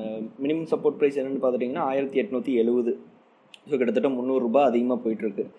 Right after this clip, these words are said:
So, obviously என்ன இப்போ ரீசன்னு பார்த்துட்டிங்கன்னா, உக்ரைன், ரஷ்யா போர்னால, அ, கிட்டத்தட்ட உக்ரைன் வந்து பதினாறு சதவீதம் உலக வர்த்தகத்துக்கு வந்து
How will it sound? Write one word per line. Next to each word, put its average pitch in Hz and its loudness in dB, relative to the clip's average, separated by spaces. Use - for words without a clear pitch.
So, 110 2
obviously 127 2
என்ன 131 4
இப்போ 127 6
ரீசன்னு 131 2
பார்த்துட்டிங்கன்னா, 123 2
உக்ரைன், 127 0
ரஷ்யா 113 2
போர்னால, 117 0
அ, 117 -6
கிட்டத்தட்ட 123 0
உக்ரைன் 151 6
வந்து 147 0
பதினாறு 135 4
சதவீதம் 143 2
உலக 139 6
வர்த்தகத்துக்கு 131 2
வந்து 117 0